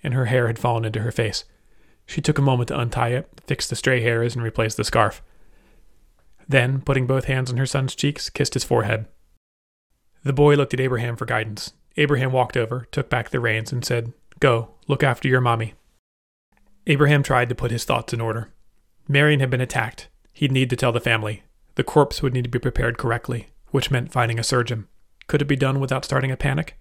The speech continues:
It was mid-morning now. He was about halfway between the village and Marion's farm. If he rode straight to the village, he'd be there around noon.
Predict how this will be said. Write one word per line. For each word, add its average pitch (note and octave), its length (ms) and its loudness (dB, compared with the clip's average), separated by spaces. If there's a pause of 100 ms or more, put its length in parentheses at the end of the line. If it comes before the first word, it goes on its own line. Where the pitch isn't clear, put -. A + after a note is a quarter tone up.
(260)
It - 80 -2
was A#2+ 120 -2
mid-morning B2+ 460 0
now. G#2 240 -2 (360)
He - 120 -4
was A#2+ 100 -2
about A#2+ 200 2
halfway C3+ 340 0
between C3 300 -4
the A#2+ 80 -4
village B2 340 -2
and B2 80 -4
Marion's A#2 340 -4
farm. A2 320 -2 (160)
If C3 100 -8
he C3 100 -2
rode C3 180 0
straight C3+ 240 -2
to D3 80 -4
the C#3 80 0
village, C3+ 380 -2
he'd C3 120 -4
be B2+ 160 0
there A#2 220 0
around A2+ 260 2
noon. A2 300 -2